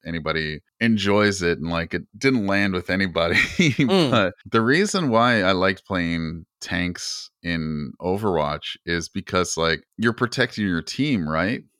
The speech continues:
Speaker 1: And that's
Speaker 2: Right.
Speaker 1: just, like, how I am in real life. I like protecting people. I like, you know, if I can take some, take some damage for somebody I R L, like, I'll do it. Like, whether it's physically, mentally, whatever.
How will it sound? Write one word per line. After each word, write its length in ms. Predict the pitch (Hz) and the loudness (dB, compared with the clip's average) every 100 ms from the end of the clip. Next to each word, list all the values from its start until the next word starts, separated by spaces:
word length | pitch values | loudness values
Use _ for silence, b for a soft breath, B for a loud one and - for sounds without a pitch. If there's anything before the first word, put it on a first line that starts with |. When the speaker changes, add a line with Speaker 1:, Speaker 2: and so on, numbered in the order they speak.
| _ - | _ -2
Speaker 1:
And 100 | 113 | 2
that's 220 | 123 95 | 2 0
Speaker 2:
Right. 20 | |
Speaker 1:
just, 220 | 127 - 110 | -4 0 2
like, 260 | 104 - - | 2 0 -8
how 260 | 104 101 | -2 0
I 140 | 90 87 | 0 0
am 200 | 98 87 | 0 -2
in 80 | 82 | -2
real 200 | 85 78 | -2 -2
life. 400 | 80 113 113 - | 0 2 0 -2
I 40 | 78 | -2
like 240 | 78 - | -2 -4
protecting 600 | - - 90 - 85 78 | -14 -8 -6 -6 -6 -8
people. 320 | - 76 71 71 | -8 -10 -6 -4
I 140 | 71 | -2
like, 300 | 73 73 76 _ | -2 -4 -6 _
you 100 | 73 | -6
know, 120 | 78 | -4
if 120 | 78 90 | -2 -2
I 80 | |
can 160 | 87 87 | -2 -4
take 280 | - 92 - | -2 -2 -2
some, 340 | 80 78 73 _ | -8 -8 -10 _
take 180 | 120 117 | -2 0
some 180 | 101 85 | -2 -2
damage 480 | 87 90 92 87 - | -4 -2 -2 -4 -4
for 120 | 87 | -4
somebody 460 | 82 80 80 78 | -4 -2 -2 -4
I 240 | 80 87 82 | -2 0 2
R 240 | 80 80 | 0 2
L, 220 | 87 78 76 | 2 2 -2
like, 200 | 73 71 | -4 -6
I'll 120 | 76 | -8
do 300 | 78 78 85 | -6 -4 -2
it. 160 | 73 62 | -4 -8
Like, 260 | 67 78 - | -12 -12 -6
whether 300 | 80 76 73 | -4 -4 -4
it's 200 | 73 - | -6 -10
physically, 480 | - 107 95 92 82 | 0 0 2 -2 -2
mentally, 480 | 78 87 92 82 76 | -2 -4 -4 -4 -6
whatever. 680 | 76 76 87 95 82 - | -6 -2 -2 -2 -6 -10